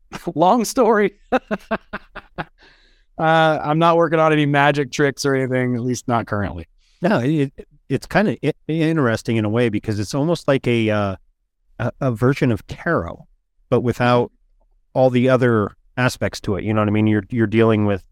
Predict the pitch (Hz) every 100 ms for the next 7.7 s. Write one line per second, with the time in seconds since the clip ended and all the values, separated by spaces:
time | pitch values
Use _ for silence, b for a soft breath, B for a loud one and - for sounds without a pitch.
0 | - 104 101 101 98 - 104 98 110 101
1 | 92 - - 110 - 117 - 98 92 -
2 | 107 95 95 95 90 - _ - - 110
3 | 107 - - - 107 110 104 104 92 -
4 | 104 104 - - 104 98 98 - - 104
5 | 98 95 - _ - _ 107 98 - 110
6 | 104 - - 107 101 95 92 - - -
7 | - 104 92 90 123 120